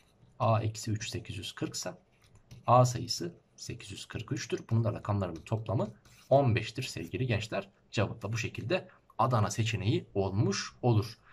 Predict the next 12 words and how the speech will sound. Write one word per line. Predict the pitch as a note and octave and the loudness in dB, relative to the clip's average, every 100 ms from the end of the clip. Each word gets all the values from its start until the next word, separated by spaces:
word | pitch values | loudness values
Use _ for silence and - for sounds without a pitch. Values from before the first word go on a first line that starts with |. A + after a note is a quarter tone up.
| - - - - - | -20 -20 -20 0 6
Vallahi | E3+ F3 E3 E3+ | 8 8 4 2
güzel | C3 D3 D3 | 2 2 2
gidiyoruz. | A2 G#2 - - - | 2 0 0 -4 -8
Sabret. | - - D#3+ C3 D#3 - - _ | -6 4 4 4 0 -4 -14 _
Çok | - F#3+ D3+ | 2 4 4
az | A#2+ | 0
kaldı. | - F2+ G2+ | -2 -4 -4
Üç | F3 - | -6 -2
sayfamız | - A2 G#2 F2+ - | 0 0 0 -6 0
kaldı. | E3 A#2+ C#3 G3 - _ _ _ _ - _ _ - - | 4 4 2 -4 -12 _ _ _ _ -20 _ _ -20 -16
Sen | - - G#2 | -10 0 6
yoruldun. | B2+ B2+ A#2 - | 10 10 6 2